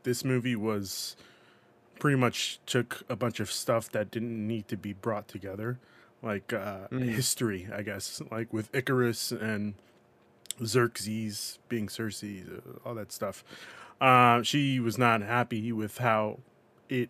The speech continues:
Speaker 1: went and just didn't think that this needed to be a movie. But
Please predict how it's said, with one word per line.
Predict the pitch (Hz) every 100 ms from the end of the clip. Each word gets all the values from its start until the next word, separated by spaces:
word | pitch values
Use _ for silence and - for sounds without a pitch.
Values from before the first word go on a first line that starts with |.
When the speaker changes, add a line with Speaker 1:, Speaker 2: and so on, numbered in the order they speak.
| -
Speaker 1:
went | 120 143 175 185 - - -
and | 117 113 104 107
just | 110 -
didn't | - 110 104
think | - 107
that | - 101
this | 107 -
needed | 110 104
to |
be | 95 101
a |
movie. | 107 117 113 110 - - - -
But | 151 160 -